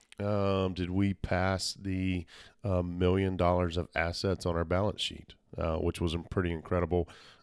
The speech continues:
um, to see happen. This, this happened probably about, uh, midway through the year,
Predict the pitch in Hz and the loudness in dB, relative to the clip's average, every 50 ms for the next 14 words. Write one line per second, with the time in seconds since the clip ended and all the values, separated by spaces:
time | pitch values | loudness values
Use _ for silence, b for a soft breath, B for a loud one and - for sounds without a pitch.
0 | B - - 90 85 80 82 85 82 78 78 - - 87 - - 92 82 85 82 | B -8 -4 -2 -2 -2 -2 -2 -2 -4 -6 -4 -4 -4 -2 -2 -2 0 0 2
1 | 82 82 80 - 82 78 82 82 - - - - 90 87 - 95 92 90 - 90 | 0 0 0 -2 -4 -4 -4 -8 -8 -8 -8 -8 -8 -4 -2 -2 -2 0 -2 -6
2 | 87 - _ _ _ - - 101 107 110 107 101 98 98 95 82 - B B B | -8 -8 _ _ _ -8 -4 -2 -2 -2 0 0 2 2 2 0 -2 B B B
3 | B B B B B B B B - 120 107 95 90 90 95 95 90 85 85 92 | B B B B B B B B -10 -6 -4 -2 -2 0 0 0 0 -2 -2 -2
4 | 95 95 92 92 95 98 95 - - 107 98 90 90 87 87 90 95 104 104 | 0 0 2 4 4 4 4 6 4 4 6 6 4 4 6 4 4 4 0